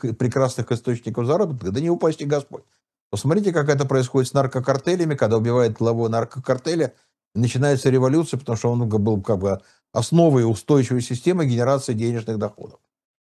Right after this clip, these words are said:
Ну и что, вы думаете, что моментально все разбегутся заниматься производительным трудом в сельском хозяйстве, вместо того, чтобы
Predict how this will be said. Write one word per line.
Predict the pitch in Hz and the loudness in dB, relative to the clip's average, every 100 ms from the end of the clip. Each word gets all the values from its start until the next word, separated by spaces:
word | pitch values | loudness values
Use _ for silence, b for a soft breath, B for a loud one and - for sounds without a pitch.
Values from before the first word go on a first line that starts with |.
| - | -2
Ну | 165 | 2
и | 233 208 160 113 | 2 2 2 0
что, | 101 139 101 | 0 2 2
вы | 104 | 0
думаете, | 120 117 104 | 0 -2 -2
что | 117 | -2
моментально | 110 113 135 123 101 | -2 -2 0 -2 -2
все | 127 | -2
разбегутся | 117 107 127 131 120 | -2 -2 0 -2 -2
заниматься | 110 113 120 113 107 b b _ | -4 -2 -2 -4 -8 b b _
производительным | 120 127 123 127 139 139 117 | 2 4 4 2 2 0 2
трудом | 120 120 120 | 2 2 0
в | |
сельском | 131 120 - 120 | -2 -4 -4 -2
хозяйстве, | 127 135 196 202 127 | 0 0 0 -2 -6
вместо | 120 - | -6 -2
того, | 120 117 | 0 0
чтобы | - 107 107 | -4 -4 -4